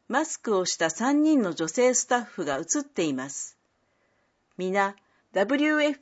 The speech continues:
ピーと名の入った帽子をかぶり、エスディージーズフォトアワードの案内看板を掲げています。枠の上には、みかんを頭に乗せて顔を出した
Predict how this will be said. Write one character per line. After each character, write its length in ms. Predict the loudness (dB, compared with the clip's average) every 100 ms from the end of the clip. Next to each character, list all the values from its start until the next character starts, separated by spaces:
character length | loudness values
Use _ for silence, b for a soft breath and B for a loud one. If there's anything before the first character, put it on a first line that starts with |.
| _
ピ 200 | -2 -2
ー 40 |
と 320 | -2 -4 -4 _
名 140 | -6 -2
の 120 | -2
入 220 | 0 -2
っ 60 | -2 _
た 120 | -2
帽 220 | 2 0 2
子 160 | 4
を 100 | 2
か 180 | 4 -2
ぶ 120 | -2
り、 200 | -6 -8 _ _ _ _ _ _ _
エ 80 | -4
ス 180 | -2 0
デ 80 | 2
ィ 140 | 0
ー 40 | 0
ジ 100 | 0
ー 160 | 0
ズ 260 | -4 -8 -10 _
フ 80 | -4
ォ 40 |
ト 220 | 2 4
ア 100 | 6
ワ 220 | 6 4
ー 40 | 4
ド 140 | 0
の 220 | -2 0
案 240 | 2 4 4
内 200 | 2 0
看 320 | 0 0 0
板 180 | -2 -2
を 180 | -4 -8
掲 320 | -10 -4 -2
げ 140 | -2
て 120 | -4 -4
い 140 | -2
ま 160 | -4 -6
す。 280 | -12 -14 _ _ _ _ _ _ _ _ _ _ _
枠 300 | -6 -2 0
の 220 | 4 4
上 200 | 4 2
に 140 | 2 2
は、 260 | 0 0 b b _ -4
み 140 | -2
か 160 | 0 0
ん 160 | 2
を 160 | 0 0
頭 340 | 0 0 0
に 140 | 0 -2
乗 140 | -4
せ 160 | -6 -6
て 260 | -4 -6
顔 400 | -4 2 4 6
を 80 | 6
出 160 | 4 2
し 160 | 0
た 220 | 0 -2